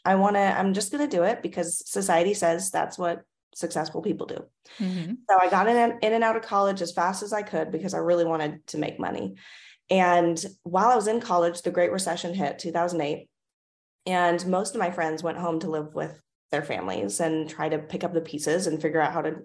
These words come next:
Speaker 1: start a career when no one was hiring. And I figured, you know what, I'm just gonna start a business.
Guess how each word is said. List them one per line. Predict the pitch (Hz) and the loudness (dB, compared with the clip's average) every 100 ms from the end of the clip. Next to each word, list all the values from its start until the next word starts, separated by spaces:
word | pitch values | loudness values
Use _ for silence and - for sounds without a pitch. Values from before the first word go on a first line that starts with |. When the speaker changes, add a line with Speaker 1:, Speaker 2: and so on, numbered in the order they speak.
| - | -12
Speaker 1:
start | - 156 156 156 | -4 0 0 -2
a | |
career | - 165 143 135 175 - - - | -4 -2 0 0 -2 -6 -14 -2
when | 170 | 2
no | 160 160 | 4 2
one | 151 | 2
was | 151 | 0
hiring. | - 220 214 160 160 165 - - - - | -2 -2 2 2 2 -2 -12 -20 -16 -4
And | 196 | 0
I | 202 | 2
figured, | 240 214 196 196 | 2 0 0 0
you | 233 | -2
know | 247 | -4
what, | 262 285 302 - | -4 -6 -8 -12
I'm | - | -8
just | 285 - | -6 -2
gonna | 277 | -2
start | 277 269 | 0 -2
a | 269 | -2
business. | 320 190 180 - - | -2 0 -2 -4 -12